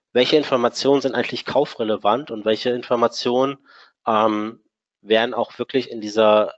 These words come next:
in diesen einzelnen Stufen relevant oder sind in diesen einzelnen Stufen relevant.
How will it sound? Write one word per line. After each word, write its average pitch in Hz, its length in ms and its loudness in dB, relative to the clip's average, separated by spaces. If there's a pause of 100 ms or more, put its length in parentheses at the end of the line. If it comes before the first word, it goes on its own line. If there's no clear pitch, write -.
in 107 100 -10
diesen 104 220 -8
einzelnen 110 460 -4
Stufen 110 680 -8 (460)
relevant 113 460 2
oder 101 100 -4
sind 117 200 -6
in 110 100 -10
diesen 104 180 -6
einzelnen 104 360 -4
Stufen 107 340 -12
relevant. 101 480 -2